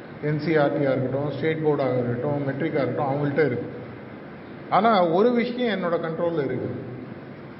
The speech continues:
அது என்னன்னு சொல்லி கேட்டீங்கன்னா, என்னுடைய இன்சைட்ல நடக்கக்கூடிய, உருவாகக்கூடிய எண்ணங்கள் அப்படின்ற ஒரு பெரிய ஒரு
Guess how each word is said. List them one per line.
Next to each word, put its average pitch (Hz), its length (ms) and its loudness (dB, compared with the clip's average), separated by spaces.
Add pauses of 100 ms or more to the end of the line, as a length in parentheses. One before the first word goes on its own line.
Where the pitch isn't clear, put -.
(440)
அது 156 260 4
என்னன்னு 202 240 2
சொல்லி 175 240 -2
கேட்டீங்கன்னா, 170 580 0
என்னுடைய 208 840 2 (1500)
இன்சைட்ல 214 1000 2
நடக்கக்கூடிய, 165 1040 -2 (680)
உருவாகக்கூடிய 180 1040 2 (380)
எண்ணங்கள் 180 680 2
அப்படின்ற 165 480 0
ஒரு 143 280 0
பெரிய 196 340 2
ஒரு 165 460 2